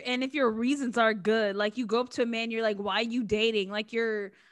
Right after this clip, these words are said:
like, you're about to hit your forties and you're ba-, dating a girl that's barely twenty. It's like, "Mm, why aren't you dating women in their thirties? Like, what's wrong with you?"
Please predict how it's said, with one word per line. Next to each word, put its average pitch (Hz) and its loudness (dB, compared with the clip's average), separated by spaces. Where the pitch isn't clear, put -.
like, 208 -6
you're 220 -4
about 220 -2
to 247 -10
hit 226 -2
your 208 -2
forties 208 -2
and 208 -6
you're 208 0
ba-, 196 -2
dating 208 0
a 196 -8
girl 196 -4
that's 185 -12
barely 202 -4
twenty. 202 -8
It's 190 -12
like, 175 -4
"Mm, 175 -8
why 185 -2
aren't 208 -8
you 220 -6
dating 196 -2
women 202 -2
in 196 -2
their 185 -2
thirties? 180 -4
Like, 160 -10
what's 170 -8
wrong 180 -8
with - -18
you?" 147 -10